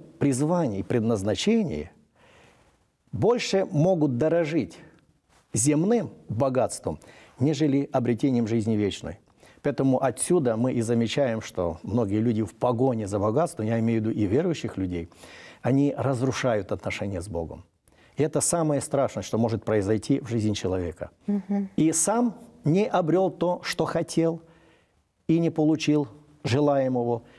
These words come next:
Speaker 1: и другие ничего не смогли от него иметь,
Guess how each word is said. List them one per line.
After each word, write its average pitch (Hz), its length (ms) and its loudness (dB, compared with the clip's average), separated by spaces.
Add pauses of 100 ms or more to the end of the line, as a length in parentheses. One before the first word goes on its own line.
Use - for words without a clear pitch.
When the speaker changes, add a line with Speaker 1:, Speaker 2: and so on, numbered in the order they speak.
(160)
Speaker 1:
и 214 160 2
другие 151 720 2
ничего 131 320 2
не 120 100 2
смогли 117 440 2
от 131 240 -2
него 120 260 4
иметь, 156 400 0